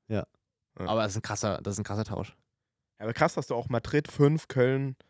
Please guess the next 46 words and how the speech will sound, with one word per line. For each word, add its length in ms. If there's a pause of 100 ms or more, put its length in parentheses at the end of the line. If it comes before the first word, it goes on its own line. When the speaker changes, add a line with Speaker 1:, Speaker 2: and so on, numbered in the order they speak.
(120)
Speaker 2:
sechs, 360
die 100
hätte 140
man 140
ja 80
auch 120
tauschen 380
können, 240
theoretisch. 420
Speaker 1:
Nee, 240
ich 120
denke, 440 (360)
ah, 260
ich 80
denke, 320 (200)
boah, 180
ich 80
denke, 180
Madrid 320 (300)
hat 180
ein 40
paar 140
gute, 220
solide 340
Spieler. 280
Ich 60
denke, 180
auch 80
viele 240
Spanier 460
gehen 160
Speaker 2:
Ey, 40
das 120
Speaker 1:
dahin. 140
Speaker 2:
wär, 120
ey, 220
wir, 200 (120)
wir 160
ranken 380
halt 160
echt 280 (120)
zu 120
gleich 520
jetzt. 200
Das 140
wird 180